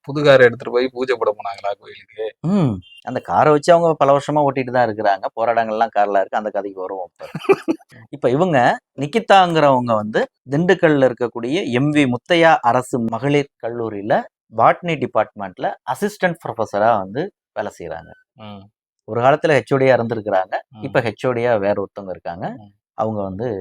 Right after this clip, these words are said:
Speaker 2: வேலை செ-, ஒரு ப்ரொஃபஸர், ஒன்றரை லட்சம் ரூபாய்க்கு குறைவு இல்லாத சம்பளம். திருமணமாகவில்லை.
Speaker 1: ம்.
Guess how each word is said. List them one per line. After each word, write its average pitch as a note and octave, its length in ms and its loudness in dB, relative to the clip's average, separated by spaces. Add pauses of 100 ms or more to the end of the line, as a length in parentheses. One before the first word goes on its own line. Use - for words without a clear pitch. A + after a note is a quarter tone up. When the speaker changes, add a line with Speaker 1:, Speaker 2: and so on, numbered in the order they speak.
(280)
Speaker 2:
வேலை F2+ 220 -10
செ-, - 220 -20
ஒரு A#2+ 300 -8
ப்ரொஃபஸர், C#3+ 460 -6 (100)
ஒன்றரை C3+ 200 0
லட்சம் A2+ 260 -2
ரூபாய்க்கு D3 260 0
குறைவு A2+ 260 -2
இல்லாத G2+ 300 -2
சம்பளம். F2 480 -10
திருமணமாகவில்லை. G2+ 920 -2 (100)
Speaker 1:
ம். G2+ 280 -20